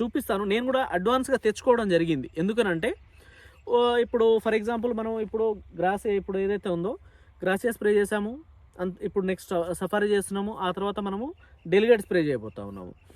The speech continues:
ఈ డోసులు స్ప్రే చేసినప్పుడు ఆటోమేటిక్‌గా కాయ సెట్ అయిపోద్ది.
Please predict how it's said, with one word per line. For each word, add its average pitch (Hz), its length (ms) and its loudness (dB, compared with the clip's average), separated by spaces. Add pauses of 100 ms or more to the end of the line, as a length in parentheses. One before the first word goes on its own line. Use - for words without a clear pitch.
(220)
ఈ 269 140 0
డోసులు 254 400 6
స్ప్రే 240 300 -2
చేసినప్పుడు 247 340 -2
ఆటోమేటిక్‌గా 226 560 -2
కాయ 196 280 0
సెట్ 180 240 -6
అయిపోద్ది. 170 440 -4